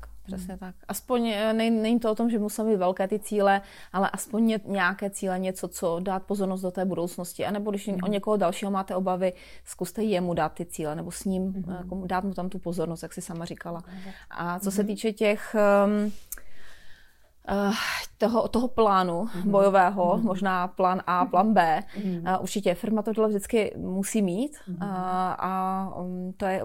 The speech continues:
Speaker 1: i vlastně to, co vnáší ten klid do toho zbytku toho týmu, že
Speaker 2: Mhm.
Speaker 1: neřeší každý jednotlivec, co my budeme dělat, co my budeme dělat, ale to vedení
Speaker 2: Mhm.
Speaker 1: řekne: „OK, stav je takovýhle, potřebujeme se dostat sem a, a ten plán,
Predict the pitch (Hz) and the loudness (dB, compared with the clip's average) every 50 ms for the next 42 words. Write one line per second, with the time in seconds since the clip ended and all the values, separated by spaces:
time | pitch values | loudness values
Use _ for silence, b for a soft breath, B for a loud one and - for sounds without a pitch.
0 | 151 170 - 185 190 185 - 214 196 - 190 - 202 190 190 180 185 - - - | -2 -2 -2 0 0 -2 -2 -2 -4 -4 -4 -2 -2 0 0 0 0 -2 -4 -2
1 | 208 202 196 - 196 185 170 185 185 - 196 196 202 190 185 185 - 202 196 190 | -2 -2 0 0 0 0 0 0 -2 0 -2 -2 0 -2 -4 -2 -2 -2 0 0
2 | 202 202 196 - 185 185 185 196 196 185 185 - 190 190 190 196 185 185 185 190 | 0 0 0 -2 -2 -2 -2 -2 -2 -4 -4 -4 -4 -4 -2 0 0 -2 -2 -2
3 | 220 196 - 190 208 196 196 196 185 180 - 202 190 180 185 180 - - - - | -6 -6 -4 -4 -2 0 0 0 0 0 0 -2 0 0 0 0 -2 -4 -4 -2
4 | 233 240 196 208 240 247 247 226 233 233 233 - - 240 233 202 220 214 233 226 | -2 -2 0 0 2 4 4 4 2 0 -2 -2 -2 0 2 2 4 4 4 4
5 | 208 196 196 208 202 208 196 196 202 214 208 202 190 196 202 202 196 180 180 196 | 4 2 2 2 2 2 2 2 2 2 2 2 2 4 2 2 2 0 0 -2
6 | 202 - 220 - 320 285 226 220 B B B B B B B - - - - 226 | -4 -4 -4 -2 0 2 2 0 B B B B B B B -8 0 2 2 4
7 | 214 185 - 190 190 - 269 269 277 269 277 269 262 262 254 247 226 208 - - | 4 2 2 0 0 2 2 2 2 2 4 4 4 4 2 0 -2 -4 -2 -2
8 | 226 214 214 208 208 208 214 - 208 185 190 - - 160 170 - - - 247 247 | 0 0 0 0 0 -2 -2 -4 -4 -6 -4 -4 -4 -4 -2 -2 2 4 4 4
9 | 240 247 240 B B B B B B - 180 180 185 185 185 - 185 185 - 196 | 4 4 0 B B B B B B -4 -2 0 0 0 0 -2 -2 0 0 2
10 | 190 196 190 185 - - 208 190 196 208 | 2 2 0 0 4 6 8 8 8 6